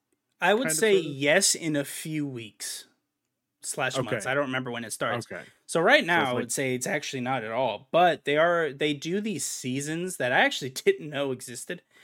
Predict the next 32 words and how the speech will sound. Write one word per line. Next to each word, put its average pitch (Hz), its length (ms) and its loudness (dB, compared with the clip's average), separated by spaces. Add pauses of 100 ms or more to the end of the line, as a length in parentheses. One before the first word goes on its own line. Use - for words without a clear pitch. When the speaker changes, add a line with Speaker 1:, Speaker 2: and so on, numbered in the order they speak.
(340)
Speaker 1:
Diablo 180 300 8
Speaker 2:
Mm-hmm. - 0 -
Speaker 1:
three 165 260 0
did 120 140 -8
this 123 160 -4
as 120 120 -6
well, 127 240 0
where 113 300 -6
you 135 200 -2
make 147 240 0
a 123 80 -2
seasonal 147 460 -4
character 160 600 -4 (500)
that 135 520 0 (280)
goes 147 300 2
away 113 680 -2 (440)
after 127 380 -2
a 104 60 -6
season. - 460 -8 (680)
So - 140 -4
you 143 120 2
make 208 220 2
a - 60 -4
Speaker 2:
Huh. 175 240 4
Speaker 1:
character - 140 -2
specifically 170 680 0
only 156 240 -2
for 151 120 -8
that 127 140 -4
season 143 420 -4
to 135 200 -10
progress, 139 580 -8